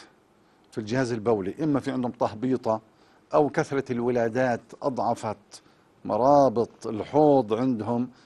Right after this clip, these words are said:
وبطلوا يسيطروا على المثانة مظبوط. بعض النساء عندهم مشاكل عصبية، ممكن في الظهر ديسكات أو صار عندها ضعف أعصاب نتيجة مشاكل أخرى، فبصير في ضعف وسلس بول. كيف نسوي؟ في عشبة،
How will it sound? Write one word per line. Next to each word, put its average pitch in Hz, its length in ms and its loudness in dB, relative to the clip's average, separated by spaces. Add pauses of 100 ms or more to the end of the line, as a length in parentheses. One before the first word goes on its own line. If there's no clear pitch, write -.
(220)
وبطلوا 131 460 -2
يسيطروا 131 580 -2 (360)
على 113 540 2
المثانة 107 800 0
مظبوط. 127 440 -2 (480)
بعض 147 220 2
النساء 139 320 -2
عندهم 160 220 -4
مشاكل 190 300 -4
عصبية، 175 580 -4 (500)
ممكن 147 240 -2
في 131 80 -6
الظهر 131 300 0
ديسكات 113 640 -4 (480)
أو 160 340 0
صار 143 240 2
عندها 120 200 -2
ضعف 120 280 -2
أعصاب 113 480 0
نتيجة 107 340 -6 (180)
مشاكل 113 420 -6
أخرى، 117 400 -2 (380)
فبصير 165 340 -4
في 131 140 -4
ضعف 123 320 0
وسلس 113 320 -2
بول. 85 200 -8 (240)
كيف 208 160 2
نسوي؟ 139 420 -2 (480)
في 226 240 -2
عشبة، 185 440 -2